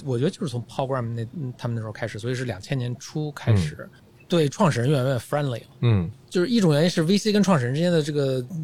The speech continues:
Speaker 1: 动力也有变化，就是创始人的这个话语权越来越大了。可能是，可能是因为这个行业就是钱越来越多了，他，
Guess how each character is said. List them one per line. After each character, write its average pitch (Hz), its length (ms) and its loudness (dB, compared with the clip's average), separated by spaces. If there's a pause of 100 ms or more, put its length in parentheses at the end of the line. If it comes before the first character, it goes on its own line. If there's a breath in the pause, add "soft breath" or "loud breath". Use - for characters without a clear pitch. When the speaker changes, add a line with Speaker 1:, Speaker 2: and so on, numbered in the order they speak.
Speaker 1:
动 220 220 4
力 147 60 4
也 135 40 4
有 127 120 0
变 135 180 0
化， 123 140 -2
就 147 100 0
是 147 60 -2
创 190 180 2
始 123 80 0
人 117 140 0
的 180 100 2
这 165 80 -2
个 135 240 0
话 190 140 0
语 123 40 -2
权 117 120 0
越 151 40 0
来 147 100 0
越 165 60 0
大 165 220 -2
了。 107 160 -14
可 - 100 -6
能 143 140 4
是， 170 280 4
可 131 100 -2
能 165 100 4
是 208 80 6
因 190 80 2
为 196 80 4
这 185 80 4
个 156 100 4
行 135 200 2
业 147 200 4
就 135 140 -4
是 131 220 -4
钱 139 240 -2
越 147 40 2
来 131 120 2
越 135 80 0
多 143 180 2
了， 131 100 2
他， 117 160 -4